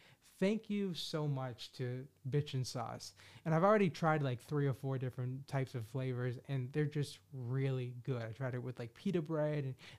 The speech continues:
things like that. So fucking good. So good. So thank you so much to Bitchin' Sauce.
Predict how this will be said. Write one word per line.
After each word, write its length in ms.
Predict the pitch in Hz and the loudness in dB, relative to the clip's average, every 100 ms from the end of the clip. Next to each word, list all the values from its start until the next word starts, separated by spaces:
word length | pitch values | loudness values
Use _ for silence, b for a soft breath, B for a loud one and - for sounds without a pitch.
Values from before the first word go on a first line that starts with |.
| - | -4
things 220 | 143 139 | 0 2
like 180 | 127 120 | 0 0
that. 400 | 147 147 139 143 B B B - | 2 4 4 0 B B B -10
So 760 | - - 202 180 175 170 175 - - - | -6 0 4 6 6 4 -2 -12 -20 -2
fucking 560 | 143 - 135 127 123 123 _ - | -2 -2 -4 -4 -6 -10 _ -4
good. 300 | 123 104 120 - | -4 -4 -16 -10
So 420 | - - 190 185 | -6 2 4 4
good. 380 | 139 117 104 117 _ | 2 -2 -4 -12 _
So 340 | - 151 139 - - | -4 -2 -2 -4 -4
thank 280 | 190 185 | -2 -2
you 80 | 202 | -4
so 200 | - 180 | -2 0
much 300 | 156 147 - | 0 0 -2
to 160 | 143 127 B B B - | -4 -4 B B B 2
Bitchin' 380 | 175 175 175 160 | 4 4 0 0
Sauce. 560 | 170 151 139 143 - | 4 6 6 4 0